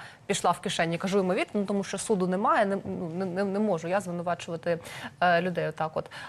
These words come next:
Але, тим не менше, які ви бачите шляхи вирішення і чи є вони взагалі? Тому що от щойно почули, Петро Порошенко говорив, що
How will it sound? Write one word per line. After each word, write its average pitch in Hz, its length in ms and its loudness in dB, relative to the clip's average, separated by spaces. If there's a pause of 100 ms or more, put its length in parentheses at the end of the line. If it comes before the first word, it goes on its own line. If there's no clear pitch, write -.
(140)
Але, 226 360 6
тим 226 220 0
не 214 80 0
менше, 190 360 0
які 185 240 -2
ви 214 160 0
бачите 180 380 -2
шляхи 180 380 -6
вирішення 196 480 -2
і 175 120 -6
чи - 220 -8
є 180 220 2
вони 160 260 0
взагалі? 170 320 0
Тому 190 220 -2
що 180 180 0
от 175 140 0
щойно 196 400 0
почули, 175 340 -2
Петро 175 260 0
Порошенко 269 540 0
говорив, 196 320 2
що 190 280 2